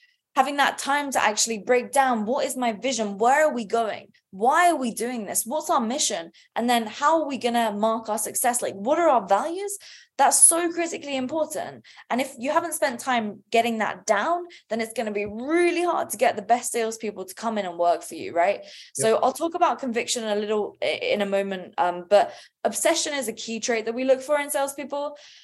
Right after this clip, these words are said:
Speaker 1: because being really good at the specialist system, especially, you have to always be on top of it,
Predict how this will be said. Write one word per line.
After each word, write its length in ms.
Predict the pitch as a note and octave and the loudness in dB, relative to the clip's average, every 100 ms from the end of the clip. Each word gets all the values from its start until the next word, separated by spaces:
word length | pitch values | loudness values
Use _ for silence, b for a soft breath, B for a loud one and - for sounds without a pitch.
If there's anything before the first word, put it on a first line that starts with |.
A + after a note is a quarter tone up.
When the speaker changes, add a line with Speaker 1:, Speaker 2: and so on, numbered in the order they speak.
| B _ - | B _ 0
Speaker 1:
because 520 | B3 B3+ A#3+ G#3+ - _ _ _ _ _ _ _ _ _ _ _ - | 6 6 6 2 -4 _ _ _ _ _ _ _ _ _ _ _ -2
being 320 | D#4 E4+ C#4 | 2 2 2
really 260 | A3 B3 B3 | 0 0 -2
good 500 | G3 G#3 B3 C#4 C4+ - | 2 4 4 2 -2 -2
at 280 | G#3 D#3 - | 0 0 -4
the 100 | G3+ | -6
specialist 680 | - - G#3 - A3 A3+ - | -2 0 2 2 0 -2 -4
system, 500 | F#3+ - G3+ G3+ - | -4 -4 -4 -4 -6
especially, 480 | G3 F3 F#3+ C4+ C#4+ | -6 -4 -2 -2 -4
you 160 | A3+ B3+ | -4 0
have 220 | C#4+ - | -2 -2
to 80 | - | -4
always 520 | A#3+ A#3 A3+ A3+ G#3+ | 0 4 4 4 0
be 340 | G#3 G3+ F#3 - | -6 -6 -8 -10
on 160 | E3+ | -8
top 140 | F#3 E3 | -6 -6
of 140 | - | -6
it, 120 | - | -10